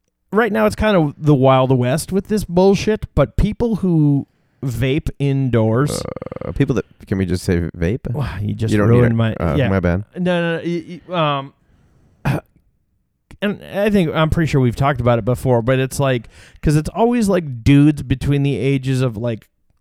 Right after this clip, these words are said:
Speaker 1: like, eighteen and thirty-five who are just walking around, just blowing smoke rings like a fucking dickhead.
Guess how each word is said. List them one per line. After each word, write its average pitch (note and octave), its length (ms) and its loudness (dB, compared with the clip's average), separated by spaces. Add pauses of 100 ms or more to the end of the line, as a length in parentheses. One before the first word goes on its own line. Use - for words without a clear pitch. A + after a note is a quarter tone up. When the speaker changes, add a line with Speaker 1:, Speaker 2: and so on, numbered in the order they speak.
Speaker 1:
like, B2 300 -8
eighteen C#3 720 0
and A#2 180 -2
thirty-five A#2 800 -2 (460)
who C#3 80 0
are C3+ 40 6
just C3 140 2
walking C#3 300 2
around, C3 240 2
just C3+ 140 -2
blowing C#3 440 2
smoke C3 440 0
rings B2+ 260 -2
like B2+ 160 -4
a - 60 -14
fucking B2+ 580 -8
dickhead. A#2+ 540 -2